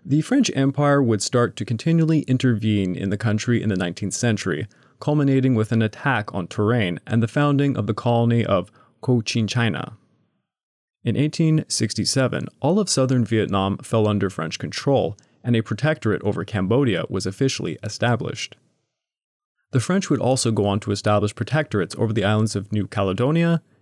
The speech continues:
Tahiti, Tahuta, Wallis, and Futuna.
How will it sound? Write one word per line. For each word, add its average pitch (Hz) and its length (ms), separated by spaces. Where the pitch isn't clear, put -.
Tahiti, 110 560
Tahuta, 110 800
Wallis, 110 500
and 98 120
Futuna. 117 600